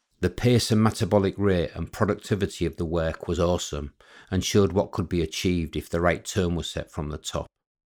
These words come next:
It was the opposite of Bradford Permanent Building Society, and it was purely about leadership. They say you become who you hang around with, and those fleeting summer months in nineteen seventies Hull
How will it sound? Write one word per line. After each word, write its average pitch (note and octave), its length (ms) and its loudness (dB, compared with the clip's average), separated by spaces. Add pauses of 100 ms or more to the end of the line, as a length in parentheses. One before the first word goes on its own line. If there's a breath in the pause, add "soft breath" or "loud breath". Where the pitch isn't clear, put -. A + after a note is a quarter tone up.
(540)
It A#2 80 2
was G2+ 180 2
the G2+ 120 4
opposite A2 440 2
of D#2+ 160 -6
Bradford F2 420 -2
Permanent F2 480 -2
Building F2 300 -2
Society, D#2 800 -8 (500 soft breath)
and F2 160 2
it E2+ 140 -4
was F#2+ 240 2
purely F2+ 480 0
about D#2 320 -6
leadership. D#2 580 -8 (340)
They A2 120 8
say C3 240 6
you G#2 220 6
become G2+ 320 2
who G#2 100 4
you F#2+ 140 4
hang G2 220 2
around F2+ 340 2
with, D2 300 -6 (420 loud breath)
and F#2 160 4
those F#2 180 2
fleeting A2 480 2
summer G2 300 0
months F#2+ 340 0
in E2+ 140 -2
nineteen F2+ 360 -2
seventies E2+ 540 -4
Hull D#2+ 340 -4